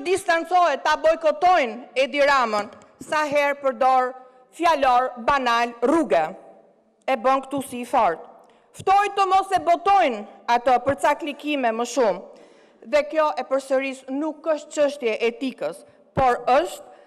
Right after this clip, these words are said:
por këtë mediat në këtë rast do t'i bënin një nder familjeve,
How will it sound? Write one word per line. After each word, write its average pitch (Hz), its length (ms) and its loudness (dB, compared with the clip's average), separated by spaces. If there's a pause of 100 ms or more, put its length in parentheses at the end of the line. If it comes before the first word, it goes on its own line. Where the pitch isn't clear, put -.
(560)
por 247 220 -2
këtë 247 180 -6
mediat 302 480 -4
në 247 80 -12
këtë 240 160 -6
rast 254 400 -6
do 226 160 -10
t'i 233 80 -16
bënin 247 400 -8
një 214 140 -12
nder 240 260 -6
familjeve, 240 720 -8